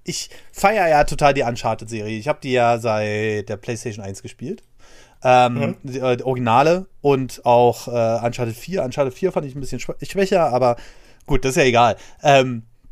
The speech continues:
Speaker 1: und ich mag dieses Entwicklerstudio einfach. So. Und
Speaker 2: Mhm.
Speaker 1: The Last of Us Part eins haben die einfach was rausgehauen. Ich meine, spielmechanisch,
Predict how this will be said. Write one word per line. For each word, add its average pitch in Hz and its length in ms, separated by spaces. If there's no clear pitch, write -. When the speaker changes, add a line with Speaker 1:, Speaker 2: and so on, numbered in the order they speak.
Speaker 1:
und 170 200
ich 147 100
mag 156 220
dieses 147 260
Entwicklerstudio 123 760
einfach. 92 460
So. 101 360
Und 147 360
Speaker 2:
Mhm. - 180
Speaker 1:
The 143 60
Last 160 240
of 147 80
Us 147 200
Part 139 160
eins 147 280
haben 147 160
die 143 100
einfach 143 240
was 120 160
rausgehauen. 131 460
Ich - 100
meine, 190 220
spielmechanisch, 185 840